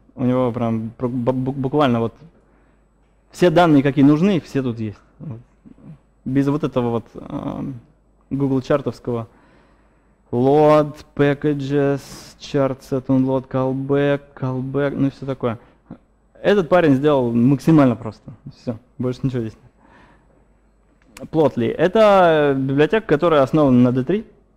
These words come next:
и стек какой-то G L, WebGL. У Plotly очень много ч-, э, типов чартов.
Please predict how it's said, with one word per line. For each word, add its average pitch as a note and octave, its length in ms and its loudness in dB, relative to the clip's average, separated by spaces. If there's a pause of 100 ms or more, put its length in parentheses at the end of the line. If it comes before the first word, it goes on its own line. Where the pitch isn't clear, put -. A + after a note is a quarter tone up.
(340)
и D#3 500 0
стек - 400 -4 (420)
какой-то B2+ 380 -6
G A#2 260 -6
L, G#2 60 -10 (540)
WebGL. A#2+ 480 -4 (500)
У F#3 380 6
Plotly F#3+ 560 2
очень F3+ 300 4
много A#2 340 2
ч-, - 100 -14
э, B2 240 -4
типов G3+ 320 -6
чартов. E3 360 -4